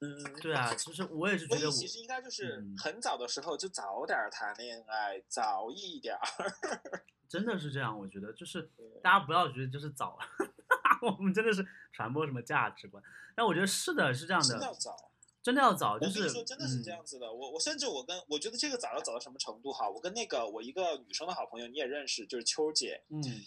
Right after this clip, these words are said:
Speaker 1: 嗯，我跟她说过，我们俩的问题是什么呢？就是我们高中没有谈够，我们，我们在，该在高中谈的那个恋爱没有好好谈。
Speaker 2: 嗯。
Speaker 1: 然后后来十几年，我现在一直到三十一岁，对吧？
Speaker 2: 嗯。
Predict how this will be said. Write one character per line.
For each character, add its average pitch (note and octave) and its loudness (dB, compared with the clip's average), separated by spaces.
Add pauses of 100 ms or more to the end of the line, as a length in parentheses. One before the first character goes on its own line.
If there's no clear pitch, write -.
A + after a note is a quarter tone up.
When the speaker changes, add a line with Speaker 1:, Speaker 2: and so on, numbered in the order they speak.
(160)
Speaker 1:
嗯， B2+ -2 (640)
我 F#3+ 0
跟 B3 0
她 C#4+ 0
说 C#4 0
过， A#3 -2
我 D3 -2
们 A#3 -6
俩 A3 2
的 C#3 -4
问 F3+ -4
题 - -6
是 - -6
什 C#3 -10
么 A2 -14
呢？ A2 -6
就 B3 -4
是 C4 2
我 G#3+ 0
们 - -10
高 F#3+ 0
中 A3+ -4
没 G#3 -6
有 F#3+ -2
谈 B2+ -6
够， D3 -4 (180)
我 C#3+ -10
们， A3 -6 (300)
我 E3 -4
们 G3 -6
在， - 0
该 C4+ 4
在 C#4 0
高 A#3+ -2
中 C#4 -8
谈 - -8
的 D3+ -6
那 F#3+ -8
个 D#3+ -4
恋 D#3 -4
爱 C#3 -2 (320)
没 F#3 -2
有 A#3 2
好 A#3 -2
好 C3+ -2
谈。 F#2 -10 (100)
Speaker 2:
嗯。 C#3 -6
Speaker 1:
然 D#3+ 2
后 A#3 0
后 C#4 -4
来 F3+ 2
十 - -4
几 E3+ -4
年， G#2+ -14
我 B2+ -4
现 F3+ -2
在 E3+ -4
一 D3 -8
直 C#3+ -8
到 C#3 -2
三 C3+ -6
十 A2 -6
一 B2 -6
岁， B2 0
对 B2+ -4
吧？ A2+ -2
Speaker 2:
嗯。 G#2+ -16